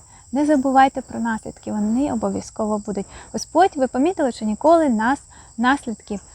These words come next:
не позбавляє. Він каже, «Я простив, я все зробив, але наслідки є». От, тож, а, якщо нам, нас дуже швидко позбавляти всього,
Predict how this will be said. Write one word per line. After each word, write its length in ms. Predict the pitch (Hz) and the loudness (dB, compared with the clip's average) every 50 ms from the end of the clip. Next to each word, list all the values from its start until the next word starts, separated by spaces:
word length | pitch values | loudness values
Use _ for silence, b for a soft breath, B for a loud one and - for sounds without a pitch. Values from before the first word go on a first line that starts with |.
| b b - | b b -8
не 260 | 214 208 220 226 240 247 | -4 0 2 2 2 0
позбавляє. 720 | - 247 233 226 240 233 214 208 208 196 185 185 190 196 202 208 | 0 -4 -4 -2 -4 -2 -2 -2 -2 -2 -4 -6 -8 -8 -6 -4
Він 100 | 226 220 | -2 2
каже, 280 | - 247 247 233 254 | 4 4 6 6 6
«Я 240 | 247 285 339 415 453 - | 6 8 8 8 8 6
простив, 540 | - 403 381 - - - 294 302 302 294 262 | 2 -2 -2 -4 -4 -2 0 2 2 2 2
я 200 | 254 269 285 311 | 4 4 4 4
все 240 | - - - 339 311 | 4 0 -2 -2 -2
зробив, 440 | 294 302 294 269 262 269 254 233 220 | 0 0 0 0 2 0 0 0 -2
але 260 | 214 208 214 220 220 | -4 -4 -6 -8 -6
наслідки 640 | 226 226 254 262 - - - - - - _ - - | -4 -4 -6 -6 -6 -10 -14 -14 -14 -16 _ -14 -12
є». 220 | - 208 220 - 233 226 - - - - - _ - - - _ - - - _ - B B B B B B B B B B B | -12 -10 -10 -12 -14 -16 -20 -20 -20 -20 -20 _ -20 -20 -20 _ -20 -20 -20 _ -20 B B B B B B B B B B B
От, 280 | 247 240 214 208 208 - - | 0 2 2 2 -2 -4 0
тож, 380 | - 285 277 277 277 - - - - | 4 4 4 4 2 -2 -8 -4 -2
а, 260 | 247 247 247 254 247 240 - - - - | 0 2 2 2 2 0 -2 -4 -10 -6
якщо 500 | - 262 269 - - - - 339 320 294 | -4 -4 -4 -4 -6 -2 2 4 6 6
нам, 520 | 269 247 240 247 233 214 202 196 196 208 208 _ _ - _ - _ _ _ - - - - - - - - - | 6 6 4 4 4 2 0 -2 -4 -6 -8 _ _ -20 _ -20 _ _ _ -20 -20 -20 -20 -20 -20 -20 -8 -2
нас 280 | 233 247 240 233 - 220 - - - - - - - - - - | 2 2 2 2 0 -4 -14 -16 -20 -20 -20 -20 -20 -20 -16 -6
дуже 260 | - 240 294 311 320 302 | 0 2 2 2 2 0
швидко 380 | - 294 285 277 - - - | 0 0 0 0 -2 -6 -10
позбавляти 640 | - - 214 208 - 208 196 208 208 208 202 - - | -8 -8 -10 -8 -8 -6 -4 -2 0 0 -2 -4 -8
всього, 640 | - - - - - 208 196 202 220 214 208 196 202 | -14 -10 -10 -8 -8 -8 -6 -2 0 2 2 2 0